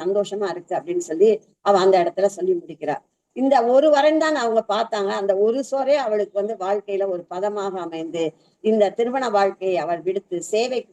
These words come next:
மனப்பான்மையோடு தன்னை அர்ப்பணித்துக் கொள்கிறாள் என்று பார்க்கிறோம். இப்படி ஒவ்வொரு கதைகளிலும் அவர் ஏதோ ஒரு செய்தியை முன்வைத்து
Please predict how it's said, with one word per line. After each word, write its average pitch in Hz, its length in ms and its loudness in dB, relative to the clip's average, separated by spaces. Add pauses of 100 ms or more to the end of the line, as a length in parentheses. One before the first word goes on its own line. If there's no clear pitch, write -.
மனப்பான்மையோடு 180 760 -2
தன்னை 180 220 -4
அர்ப்பணித்துக் 196 500 -6
கொள்கிறாள் 165 420 -2
என்று 156 220 -2
பார்க்கிறோம். 156 480 -6 (200)
இப்படி 285 400 4
ஒவ்வொரு 262 540 4
கதைகளிலும் 233 880 4
அவர் 196 280 2
ஏதோ 254 440 6
ஒரு 233 160 -2
செய்தியை 254 500 -2
முன்வைத்து 196 800 0